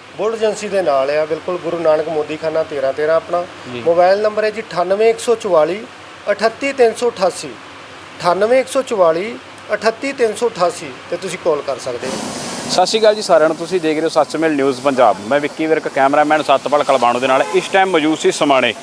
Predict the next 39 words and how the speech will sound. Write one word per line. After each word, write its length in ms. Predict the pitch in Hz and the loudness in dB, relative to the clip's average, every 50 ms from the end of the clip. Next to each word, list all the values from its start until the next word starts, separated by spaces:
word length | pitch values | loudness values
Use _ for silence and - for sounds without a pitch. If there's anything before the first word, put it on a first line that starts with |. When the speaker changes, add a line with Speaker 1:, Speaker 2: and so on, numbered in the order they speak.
| - - - - - - - - | -14 -18 -18 -18 -16 -16 -16 -10
Speaker 2:
ਸਮਾਣੇ 320 | - 165 160 165 175 196 208 | -4 0 2 4 4 4 4
ਆਪਾਂ 200 | 208 226 220 196 | 4 4 4 4
ਗੱਲ 200 | 196 196 202 196 | 4 2 2 2
ਕਰੀਏ 300 | 202 202 208 208 208 208 | 0 0 2 2 0 0
ਤੇ 340 | 208 220 214 214 214 214 | 2 2 2 2 2 0
ਭਵਾਨੀਗੜ੍ਹ 600 | 208 208 196 196 214 208 202 190 165 160 170 185 190 | -2 -4 -4 -2 2 2 2 2 4 4 4 4 2
ਕੈਂਚੀਆਂ 440 | - 185 185 175 - 185 190 196 190 | 2 0 -2 -2 -2 0 2 2 4
ਦੇ 60 | 190 | 4
ਵਿੱਚ 200 | 180 165 - 180 | 2 2 0 0
ਮੈਂ 80 | 180 | -2
ਮੌਜੂਦ 300 | 180 175 156 160 160 160 | -2 0 0 0 -2 -2
ਸੀ। 100 | - 214 | 0 -2
ਇੱਥੇ 440 | 214 - 185 185 - - 214 214 202 | 0 2 2 0 2 2 4 4 4
ਇੱਕ, 140 | 202 - - | 4 4 4
ਇੱਕ 300 | 208 202 202 196 226 208 | 4 4 4 2 -2 -6
ਸਟੋਰ 320 | - - 170 165 175 180 | -6 -6 -6 -4 -4 -4
ਬਹੁਤ 220 | 175 160 165 175 190 | -2 -2 -2 -2 -2
ਵੱਡਾ 280 | 196 185 160 160 165 | -2 -2 0 2 2
ਬਣਿਆ, 200 | 165 170 175 175 | 2 2 2 0
ਤੁਸੀਂ 240 | 175 180 175 175 185 | 0 0 -4 -4 0
ਮੇਰੇ 160 | 180 180 175 | 2 2 2
ਪਿੱਛੇ 260 | 175 180 165 - 190 170 | 2 0 0 0 0 2
ਦੇਖ 240 | 143 143 143 131 | 2 2 0 0
ਸਕਦੇ 340 | - - 165 151 170 165 180 | 2 0 0 0 0 -2 -4
ਹੋ, 60 | 185 175 143 120 117 | -4 -6 -8 -8 -6
ਗੁਰੂ 200 | 143 156 170 175 | -4 -2 -2 -2
ਨਾਨਕ 520 | 165 151 147 151 156 175 185 190 180 - | 0 0 0 0 0 0 -2 -4 -2 -4
ਮੋਦੀ 440 | 185 165 156 147 143 127 156 160 175 | -4 -2 -2 -2 -2 0 -2 -2 -2
ਖਾਨਾ 320 | 170 151 147 143 147 156 | -2 -2 -2 2 2 2
ਤੇਰਾਂ 300 | 156 - 139 - 147 143 | 4 4 4 6 4 4
ਤੇਰਾਂ 260 | 131 156 151 156 165 | 4 2 2 2 2
ਕਰਿਆਨਾ 520 | 156 - 151 143 139 139 139 143 151 156 156 - - - - - 160 170 | 2 2 2 2 2 2 4 4 4 4 2 0 -6 -12 -4 0 2 2
and 100 | 190 196 | 2 4
ਜਨਰਲ 320 | 170 180 160 147 156 160 | 4 2 4 4 4 2
ਸਟੋਰ। 320 | 139 - - 123 110 95 90 - - - - - - - | 2 2 -2 -2 -2 -2 -4 -8 -12 -18 -16 -14 -10 -4
ਇਹ 520 | - 190 214 226 226 226 220 220 214 185 165 | 0 2 4 6 6 6 6 4 2 2 2
ਜਿਹੜਾ 220 | 156 190 196 220 | 2 4 4 4
ਸਟੋਰ 280 | 190 - 185 185 202 202 | 4 4 2 2 2 4
ਹੈਗਾ, 360 | 190 190 185 196 202 214 220 | 4 4 6 6 6 6 4